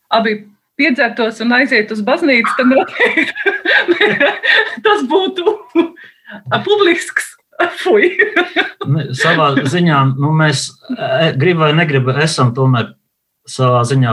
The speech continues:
Speaker 2: publiskas personas un skaidrs, ka vērtēs, ā, par to, nu, divu domu nevarētu būt.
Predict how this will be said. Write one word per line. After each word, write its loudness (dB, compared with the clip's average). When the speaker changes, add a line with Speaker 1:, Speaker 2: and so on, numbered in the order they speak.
Speaker 2:
publiskas -2
personas -4
un -4
skaidrs, 0
ka -4
vērtēs, -2
ā, 2
par 0
to, 0
nu, -2
divu 0
domu 0
nevarētu 0
būt. -4